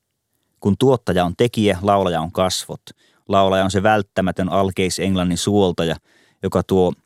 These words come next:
täydellisen tasatahtisen studiotuotteeseen sitä kaivattua inhimillisyyttä. Ja vaikka tanssipop-teollisuus on anonyymiä ja etäistä, mainoskuviin tarvitaan silti kasvot,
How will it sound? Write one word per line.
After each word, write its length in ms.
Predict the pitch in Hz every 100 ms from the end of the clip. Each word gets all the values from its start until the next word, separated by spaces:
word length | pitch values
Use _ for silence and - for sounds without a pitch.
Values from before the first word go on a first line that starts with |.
| -
täydellisen 540 | 95 92 92 87 87
tasatahtisen 680 | 95 92 87 87 - - 90
studiotuotteeseen 960 | - 95 92 - 85 - 85 82 87
sitä 300 | - 90 82 -
kaivattua 680 | 92 87 85 - 82 78 - -
inhimillisyyttä. 1040 | 107 98 82 71 67 69 65 - _ - - _ _ _ _ -
Ja 100 | 95
vaikka 300 | 107 107 95
tanssipop-teollisuus 1200 | 120 139 120 95 - - 98 92 90 98 92 - _ _ _ _
on 160 | 95 90
anonyymiä 600 | 104 120 107 92 92 90
ja 120 | 87
etäistä, 600 | 80 113 113 101 87 - 85 -
mainoskuviin 680 | 95 98 98 - 90 90 85
tarvitaan 400 | 87 90 87 80
silti 240 | 85 80
kasvot, 500 | - 98 - - 98